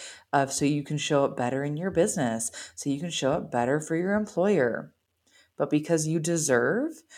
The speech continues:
to find joy, to find contentment, to have peace, to have ease, and to also unpack who you are outside of work.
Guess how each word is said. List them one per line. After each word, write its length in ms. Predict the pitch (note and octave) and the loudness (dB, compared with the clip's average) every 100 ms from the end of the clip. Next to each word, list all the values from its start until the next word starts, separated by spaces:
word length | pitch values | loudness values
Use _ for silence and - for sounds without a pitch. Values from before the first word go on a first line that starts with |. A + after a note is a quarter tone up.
| - _ | -20 _
to 140 | - D#3 | -8 -8
find 600 | - C#3+ C3 C3 B2+ C#3+ | 0 4 6 4 0 -6
joy, 320 | C#3 B2+ B2 B2 | -2 0 0 -2
to 180 | - | -6
find 360 | B2+ B2 B2+ B2+ | -6 -2 -2 -4
contentment, 580 | C3+ C3+ - B2 A#2+ B2 | -6 -8 -4 -4 -4 -8
to 80 | - | -10
have 500 | - C3+ C#3+ C#3+ - | -4 -2 -4 -6 -10
peace, 280 | - C3 | -6 -4
to 100 | - | -6
have 420 | - - C3 C3+ - _ | -6 -2 2 0 0 _
ease, 640 | E3+ F3+ F3 C#3 C3+ F3+ - - - - - _ - | -2 2 2 2 0 -2 -6 -12 -16 -18 -20 _ 0
and 180 | G3 | 2
to 80 | A3+ - | 2 2
also 720 | - A3+ - B3 F#3+ F3 - _ _ _ _ _ _ _ _ _ _ _ _ | 2 2 4 6 6 2 -6 _ _ _ _ _ _ _ _ _ _ _ _
unpack 680 | - C#4 G4 - G#3+ C#4+ - | 4 4 4 -4 -8 -8 -4
who 140 | A3 | 0
you 300 | G#3+ F#3+ G3+ | 2 2 2
are 540 | - C#3+ F3+ A2+ A#2+ - - - _ | 2 4 4 2 -2 -8 -20 -20 _
outside 420 | G3+ G#3+ - G3 | -2 0 2 2
of 120 | F#3 D3 | 2 0
work. 480 | D3 F#3+ A#2 - | -2 0 -2 -6